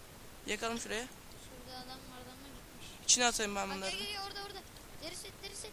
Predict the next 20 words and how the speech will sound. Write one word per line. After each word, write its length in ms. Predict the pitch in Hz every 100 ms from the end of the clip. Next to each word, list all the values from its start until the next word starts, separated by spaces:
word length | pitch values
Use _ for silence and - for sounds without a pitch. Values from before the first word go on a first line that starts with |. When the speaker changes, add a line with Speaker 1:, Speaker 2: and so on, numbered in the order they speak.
| -
Speaker 2:
deri 100 | -
set. 220 | - -
Speaker 1:
Hani? 600 | 269 339 370 320 262 208 - - -
Speaker 2:
Şurada. 240 | - - 269 - - - - - - - - -
Speaker 1:
Ben 220 | 254 339
ya, 420 | 359 294 302 285 285
<laughs> 0 |
oğlum 180 | 320
ya, 160 | 302 311
abi, 140 | 349
targetlanma 680 | 277 311 311 302 339 370 311
ya. 160 | 254 233
Gel 240 | 226 294
Mehmet. 440 | 302 294 277 - - - - - - - - - - - - - - - - - - - - - - 226
Speaker 2:
O, 220 | 240 233
alsak 280 | 226 285 294
ama 440 | 269 302 294 254 240
sekiz 300 | - 233 -
kişi 320 | - - -
kalacak. 320 | 220 226 233